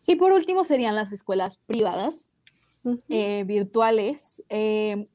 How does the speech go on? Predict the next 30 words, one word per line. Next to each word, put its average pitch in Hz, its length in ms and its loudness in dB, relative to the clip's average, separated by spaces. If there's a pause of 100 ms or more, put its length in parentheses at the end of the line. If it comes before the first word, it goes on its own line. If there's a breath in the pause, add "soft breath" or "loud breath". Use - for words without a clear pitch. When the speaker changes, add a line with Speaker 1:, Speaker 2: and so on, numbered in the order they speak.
(640)
Speaker 1:
con 311 240 0
cualquiera, 311 540 2 (200)
bueno, 311 240 -6 (460)
con, 262 320 -6
con 269 140 -6
las 269 320 -8
u-, 294 200 -4
otras 330 360 -2
no 202 160 -6
hay 196 100 -6
tanto 190 340 -6
rollo, - 300 -6
tanto 202 260 -2
rollo. - 260 -6 (560 loud breath)
Pero 302 160 4
en 320 60 6
las 294 120 4
escuelas 339 480 2
privadas 196 800 0
suele 226 320 -2
haber 214 260 0
como 196 340 -8
escuelas 202 460 0
patito, - 640 -4 (540 soft breath)
que 226 180 4
tienen 285 400 2
que 320 100 2
investigar 220 640 2 (360)
muy, 302 580 6 (100)
muy, 262 380 4